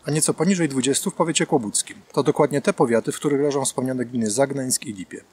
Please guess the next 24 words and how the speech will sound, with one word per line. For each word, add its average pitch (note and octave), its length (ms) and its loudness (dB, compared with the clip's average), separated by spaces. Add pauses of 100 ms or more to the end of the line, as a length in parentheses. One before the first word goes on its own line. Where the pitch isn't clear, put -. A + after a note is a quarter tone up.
(140)
Tak F3 160 0
naprawdę F3 380 0
te E3+ 140 -2
dwa E3 180 2
regiony E3+ 420 2
w - 100 -8
Polsce C#3+ 420 0
to - 100 -4
są D#3+ 160 0
miejsca, D#3+ 380 0
gdzie D3 100 -6
nazwisko D3 460 -2
jest C#3 200 2
częściej D3 360 0
spotykane C3+ 760 0 (420)
i E3+ 220 -4
prawdopodobnie F#3 600 0
właśnie F3 260 0
w - 40 -8
tych F3+ 140 0
dwóch E3 180 -2
regionach D#3+ 340 0
ono E3 160 0
powstało, D#3+ 500 2